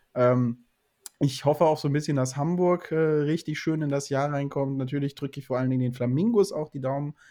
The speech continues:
Und, äh, wenn die Reisebeschränkungen, äh, ein wenig ge-, leichter sind, dann komme ich natürlich auch gerne mal die Flamingos zusammen mit dem Dave bei euch gucken. Ähm,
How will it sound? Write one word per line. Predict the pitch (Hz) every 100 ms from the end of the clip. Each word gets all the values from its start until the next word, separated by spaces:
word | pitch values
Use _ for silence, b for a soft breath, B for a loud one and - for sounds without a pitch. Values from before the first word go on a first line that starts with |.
| b b b
Und, | 135 123 123 120
äh, | 131 127
wenn | 127
die | 127
Reisebeschränkungen, | 127 139 135 135 139 139 139 131 131 127 B B B -
äh, | 127 127
ein |
wenig | 139 147 131
ge-, | 160 131
leichter | 131 139 180 - 170
sind, | 151 156
dann | 143 127 123
komme | - 135
ich | 127
natürlich | 123 135 127
auch | 127
gerne | 131 127
mal | 120
die |
Flamingos | 117 117 123 160 143 135 -
zusammen | - 127 131 127
mit | 123
dem | 117
Dave | 123 131
bei | 131
euch | 123 127
gucken. | 170 170 170 - b b b -
Ähm, | 127 117 113 110